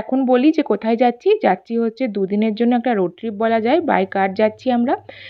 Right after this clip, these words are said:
ব্যাঙ্গালোর থেকে ওই সাড়ে তিন চার ঘন্টার ডিস্টেন্সে তামিলনাড়ুর ইয়ালগিরি বলে একটা হিল স্টেশন আছে, সেখানেই যাচ্ছি। ছোট্ট একটা পাহাড়ে ঘেরা শহর, যেটা ভীষণ সুন্দর। উইকেন্ডেই বলো বা যে কোনো সময় দুদিন টুক করে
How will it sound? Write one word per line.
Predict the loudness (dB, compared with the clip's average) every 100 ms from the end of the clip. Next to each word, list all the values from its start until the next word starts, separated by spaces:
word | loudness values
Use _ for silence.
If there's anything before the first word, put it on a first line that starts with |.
| -20 -2
ব্যাঙ্গালোর | 2 6 6 4 4
থেকে | 0 4 6
ওই | 6 6
সাড়ে | 2 2
তিন | 2 4
চার | 2 4
ঘন্টার | 2 2 0
ডিস্টেন্সে | -2 -2 -6 -6 -4 -6
তামিলনাড়ুর | -4 -4 -2 0 2 2 2 4
ইয়ালগিরি | 2 2 0 0 0
বলে | 2 2
একটা | 2 -8
হিল | -8 -8
স্টেশন | -10 -12 -8 -6 -6
আছে, | -6 -8 -8 -20 -20 -16 -2
সেখানেই | -2 2 2 4
যাচ্ছি। | 2 0 -12 -18 -18 _ _ _ _ -20 -20 _ -4
ছোট্ট | -4 -2 -4
একটা | 0 -2 2
পাহাড়ে | 2 2 0
ঘেরা | 2 2 2 0
শহর, | 0 2 2 0
যেটা | -2 -2
ভীষণ | -4 -6 -2 -2 -2
সুন্দর। | -2 0 2 2 0 -10 -18 -20 -16 -4
উইকেন্ডেই | -4 0 0 4 4 6
বলো | 6 6 4 6
বা | 6 6
যে | 4 2 4
কোনো | 0 2
সময় | 0 0
দুদিন | 0 2 0 0
টুক | -6 _
করে | -8